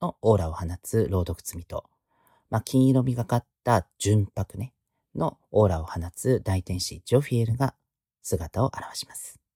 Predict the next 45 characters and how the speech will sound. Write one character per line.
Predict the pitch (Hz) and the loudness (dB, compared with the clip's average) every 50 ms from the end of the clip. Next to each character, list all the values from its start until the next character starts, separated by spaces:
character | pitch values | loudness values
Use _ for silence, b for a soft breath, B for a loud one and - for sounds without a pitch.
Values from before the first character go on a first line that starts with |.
| _ _ _ _ _ _ _ _ _ _ _ _ _ _ _ _ _ _ _ _ _ _ _ _ _ _ _ _ _ _ _ _ _ _ _ _ _ _ _ _ _ _ b b b b b b b b b | _ _ _ _ _ _ _ _ _ _ _ _ _ _ _ _ _ _ _ _ _ _ _ _ _ _ _ _ _ _ _ _ _ _ _ _ _ _ _ _ _ _ b b b b b b b b b
ジ | _ 131 | _ 2
ョ | 160 | 2
フ | 170 | 4
ィ | 147 123 | 4 4
エ | 104 | 4
ル | 92 85 | 4 2
は | 95 95 92 85 - | 4 4 4 2 0
こ | - - - | -4 -6 -4
の | 90 90 | -4 -2
磁 | 85 - 120 | 0 0 0
場 | 107 85 - | 0 0 -2
を | - - - | -6 -10 -4
保 | - 92 92 92 | 0 0 0 0
っ | |
て | - _ - | 0 _ -14
く | - - | -18 -18
れ | - _ | -20 _
ま | - - | -20 -16
す。 | - - - - - _ _ _ _ _ _ _ _ _ _ _ _ _ _ _ _ _ _ | -16 -16 -16 -16 -20 _ _ _ _ _ _ _ _ _ _ _ _ _ _ _ _ _ _
そ | _ - 123 | _ -6 -6
し | - | -2
て | - - 135 131 - | 4 4 4 4 4
あ | 104 98 | 2 0
な | 101 | 0
た | 92 - 87 | 0 -2 -4
に | 90 98 107 107 95 80 | 0 2 2 2 2 2
朗 | 95 92 95 | 2 0 0
読 | 95 90 - - | 0 -2 -6 -8
積 | - - 92 | -12 -8 -6
み | 90 | -4
の | 85 87 90 82 | -4 -2 -4 -2
大 | - 87 87 85 | -2 -2 -2 0
学、 | 82 82 78 - - - - _ | -2 -4 -6 -8 -12 -14 -14 _
ホ | - - 87 | -6 0 2
ロ | 92 95 92 | 4 4 4
ー | 78 - | 4 2
ア | 92 | 0
ー | 92 | -2
ス | - - 85 | -2 -4 -8
内 | 82 80 80 | -8 -10 -8
の | 80 92 113 120 113 | -4 0 0 2 2
大 | - - 85 82 82 | 0 -2 -4 -4 -4
学 | 80 80 - - | -6 -10 -14 -6
で | - 110 113 - - _ | 0 2 2 2 0 _
教 | - - | -10 -8